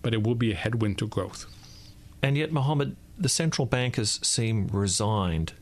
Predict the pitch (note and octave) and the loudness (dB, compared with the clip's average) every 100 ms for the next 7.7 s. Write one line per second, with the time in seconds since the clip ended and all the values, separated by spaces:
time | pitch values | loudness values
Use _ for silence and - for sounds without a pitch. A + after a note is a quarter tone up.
0 | - - - - - G2+ F#2 F2+ F2 E2+ | -16 -8 -8 -6 -2 0 2 0 0 -2
1 | - E2+ E2 G#1+ G#1 - - - - - | -2 0 0 -2 -4 -6 -14 -20 -18 -20
2 | - - G2+ G#2 G#2 G2+ F2+ - F#2+ - | -20 -4 -2 0 0 0 0 -2 -4 -2
3 | - - F#2 F2 - - - - - - | -4 -2 -2 -2 -2 -4 -4 -4 -6 -6
4 | - - - - - - - B2+ C#3 C3 | -12 -18 -16 -18 -20 -20 -2 0 2 2
5 | A#2 A#2 G#2+ G#2 G#2 F#2+ - G2+ F2+ - | 0 2 2 2 0 0 2 0 0 -4
6 | - G#2+ F#2+ - - G2 - G#2+ F#2 - | -6 -2 0 0 0 0 0 0 0 -2
7 | F2 - - - A#2+ A2 | -4 -4 -2 2 2 0